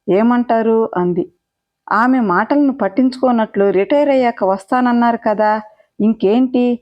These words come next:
అన్నాడు కిరణ్ ముక్తసరిగా. "మీరు ప్రేమగా పిలిస్తే ఆయన తప్పకుండా వచ్చి మనతో ఉంటారండి" అంది. "రిటైర్ ఎలా, రిటైర్ అయ్యాక అలాగే చెప్తాలే" అన్నాడు కిరణ్. శైలజ తనను వదలదని తెలిసి.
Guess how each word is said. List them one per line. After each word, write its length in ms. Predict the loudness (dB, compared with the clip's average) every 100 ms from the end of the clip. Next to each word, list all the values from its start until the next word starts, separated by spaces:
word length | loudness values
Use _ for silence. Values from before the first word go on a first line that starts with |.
| _ _ -6
అన్నాడు 380 | -2 0 0 -2
కిరణ్ 440 | -2 -2 0 0
ముక్తసరిగా. 720 | -2 -4 -6 -2 -2 -2 -4 -6 _ _ _ _ _ _
"మీరు 360 | 0 2 2 0
ప్రేమగా 580 | 0 0 0 2 0 -2
పిలిస్తే 720 | 0 -2 -2 -2 -2 -2 -6 _ _ -4
ఆయన 220 | 0 0
తప్పకుండా 640 | 0 -4 -4 -2 0 2 2
వచ్చి 280 | 0 -2 0
మనతో 380 | 0 0 0 0
ఉంటారండి" 800 | 0 0 0 0 0 0 0
అంది. 380 | 0 -2 -2 -4 _ _ _ _ _ _ _ -2
"రిటైర్ 360 | 0 2 2
ఎలా, 240 | 2 0 -2
రిటైర్ 520 | -4 -4 0 0 2
అయ్యాక 380 | 2 2 0 -2
అలాగే 440 | 0 0 0 0 -2
చెప్తాలే" 560 | -2 -2 0 0 0 -4 _ _ -4
అన్నాడు 360 | 0 0 0
కిరణ్. 360 | 0 -2 0 -4 -6 _ _ _ _ -2
శైలజ 360 | 0 0 0
తనను 500 | 0 0 -2 0 0 0
వదలదని 500 | 0 0 0 -2 -2
తెలిసి. 500 | -2 -4 -4 -6